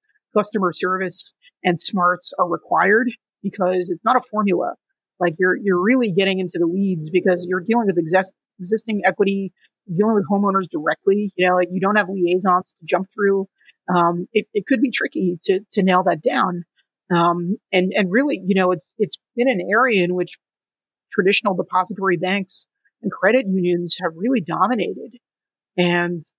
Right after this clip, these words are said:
they're not going to easily give up, you know, the, the heloc market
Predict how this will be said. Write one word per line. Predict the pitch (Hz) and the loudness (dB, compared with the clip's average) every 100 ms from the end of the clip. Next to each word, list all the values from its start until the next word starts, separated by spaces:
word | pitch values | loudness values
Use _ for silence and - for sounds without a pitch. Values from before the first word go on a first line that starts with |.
| _ _ _ _ _ _ | _ _ _ _ _ _
they're | 165 196 | 0 2
not | 202 214 220 | 4 0 -2
going | 214 196 | -6 -6
to | 190 | -6
easily | 208 185 190 | -4 0 0
give | 160 190 185 | 2 2 2
up, | 196 - _ _ _ _ _ | 0 -2 _ _ _ _ _
you | 185 175 | 0 2
know, | 175 | 2
the, | 180 170 | 0 -2
the | 175 - - | -6 -8 -10
heloc | 190 180 180 - - - _ _ _ - | -2 0 0 -4 -16 -18 _ _ _ 0
market | 196 233 202 175 | 2 2 2 2